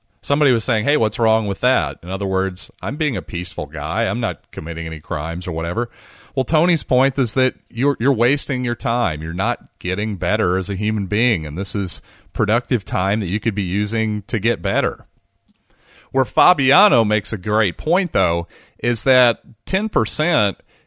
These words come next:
is far from any kind of guarantee. Certainly in this economy, you don't have anything approaching ten percent in the bank account, and that was the point that Fabiano was trying to make. Even if you look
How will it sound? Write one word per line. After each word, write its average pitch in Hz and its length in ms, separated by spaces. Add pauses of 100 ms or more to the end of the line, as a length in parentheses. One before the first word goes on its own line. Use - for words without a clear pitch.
is 113 200
far 156 320
from 110 200
any 107 180
kind 110 220
of 87 120
guarantee. 95 840 (480)
Certainly 151 420
in 110 80
this 143 200
economy, 90 720
you 101 160
don't 143 140
have 110 240
anything 95 600
approaching 95 540
ten 95 240
percent 92 520
in 90 100
the 78 80
bank 117 320
account, 80 480
and 87 160
that 143 140
was 147 140
the 98 100
point 98 340
that 85 120
Fabiano 95 600
was 78 160
trying 80 280
to 78 60
make. 73 400 (1600)
Even 190 220
if 175 120
you 147 140
look 135 340